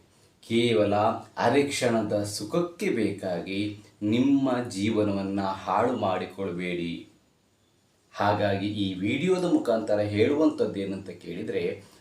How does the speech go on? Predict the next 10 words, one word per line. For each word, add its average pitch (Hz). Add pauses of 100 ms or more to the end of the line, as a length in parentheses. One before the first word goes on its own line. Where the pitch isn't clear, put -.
ಸೌಂದರ್ಯವರ್ಧಕಗಳ 110
ಬಳಕೆ 98
ಬೇಡ 101
ಅಂತ 165
ಹೇಳಿ 98
ಅಲ್ಲ, 80 (320)
ಬಳಕೆ 101
ಮಾಡಿ, 120 (1000)
ಅದು 101 (140)
ಮಿತಿಯೊಳಗಿರಲಿ. 90